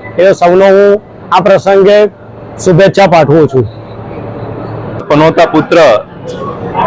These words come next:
Speaker 2: દેશના યશસ્વી વડાપ્રધાન અને વિશ્વ નેતા એવા માનનીય નરેન્દ્ર મોદી સાહેબના પંચોતેરમાં જન્મદિન નિમિત્તે ગુજરાતના સૌ કર્મચારી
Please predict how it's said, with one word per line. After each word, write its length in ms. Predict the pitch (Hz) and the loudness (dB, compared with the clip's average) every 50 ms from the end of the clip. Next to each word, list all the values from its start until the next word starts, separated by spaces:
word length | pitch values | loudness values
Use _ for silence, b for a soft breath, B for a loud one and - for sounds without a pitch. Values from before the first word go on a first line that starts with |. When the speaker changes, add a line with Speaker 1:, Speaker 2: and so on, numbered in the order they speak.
| - 127 | 0 2
Speaker 2:
દેશના 760 | 143 156 165 165 - 175 170 170 170 165 160 151 135 - - - - 147 | 2 2 0 -2 -2 0 2 4 6 6 4 4 2 0 -4 -4 -2 0
યશસ્વી 680 | 156 151 - - 180 165 - - 165 170 170 165 165 156 | 0 0 2 0 0 0 0 2 2 4 4 4 4 4
વડાપ્રધાન 680 | 139 143 147 151 - 160 160 143 160 170 156 139 113 98 - - - - - - - - - - - - - | 4 4 2 2 2 2 0 2 4 4 4 2 2 -2 -8 -12 -14 -14 -14 -14 -14 -14 -14 -12 -6 -4 0
અને 120 | 147 156 | 0 2
વિશ્વ 380 | 147 135 156 156 - - 165 165 | 2 2 0 0 0 0 0 2
નેતા 300 | 156 156 156 151 160 156 | 2 2 2 2 4 4
એવા 420 | 151 151 151 151 143 127 107 - - - - - - - - - - - 135 123 | 4 6 6 6 6 4 4 2 -2 -10 -14 -14 -12 -12 -10 -10 -8 -6 -2 0
માનનીય 380 | 131 139 143 151 165 165 156 | 2 2 4 4 2 2 2
નરેન્દ્ર 440 | 151 147 143 151 165 170 175 175 170 | 2 2 2 4 2 2 4 2 2
મોદી 260 | 160 160 156 156 165 | 4 2 2 2 2
સાહેબના 400 | 156 - 165 156 160 156 156 165 | 2 2 2 0 2 2 2 2
પંચોતેરમાં 840 | 160 - - 156 151 156 151 - 185 180 143 165 185 180 180 180 175 | 2 2 0 0 0 0 0 0 -2 0 2 0 0 2 2 2 2
જન્મદિન 640 | 147 143 160 156 160 160 165 160 156 160 160 156 | 2 2 0 2 4 2 2 2 2 2 2 2
નિમિત્તે 540 | 156 151 156 165 160 - - 160 131 104 90 - - - - - - - - - - - - - - - - - | 2 2 2 2 0 0 2 2 2 2 0 -4 -12 -16 -16 -16 -14 -14 -14 -12 -12 -10 -4 -4 -4 -2 0 2
ગુજરાતના 760 | 127 147 143 135 151 160 170 180 175 - - 175 180 180 180 | 2 4 4 4 4 4 4 4 2 0 -2 2 2 4 4
સૌ 380 | 175 175 - - 185 180 196 190 | 2 0 -2 0 2 2 4 2
કર્મચારી 840 | 185 - 175 170 170 175 170 170 180 170 165 170 175 175 175 170 | 2 2 2 2 4 2 2 2 2 2 4 4 4 4 4 2